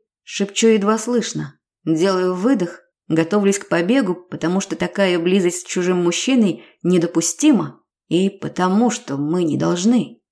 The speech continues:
не должны так сближаться. Пожимаю плечами, чтобы сбросить с себя его руки. Мысленно готовлюсь к тому, что удержит, и тогда...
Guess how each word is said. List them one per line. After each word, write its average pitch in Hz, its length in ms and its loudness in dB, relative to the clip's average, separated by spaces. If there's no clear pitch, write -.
не 180 320 0
должны 220 460 2
так 143 260 -6
сближаться. 196 720 -2
Пожимаю 196 400 0
плечами, 175 680 -2
чтобы 190 340 -2
сбросить 208 580 2
с - 40 -10
себя 202 280 0
его 190 260 0
руки. 247 560 -4
Мысленно 190 680 0
готовлюсь 190 540 0
к - 80 -16
тому, 214 340 2
что 160 240 0
удержит, 214 640 0
и 143 100 -6
тогда... 170 580 -2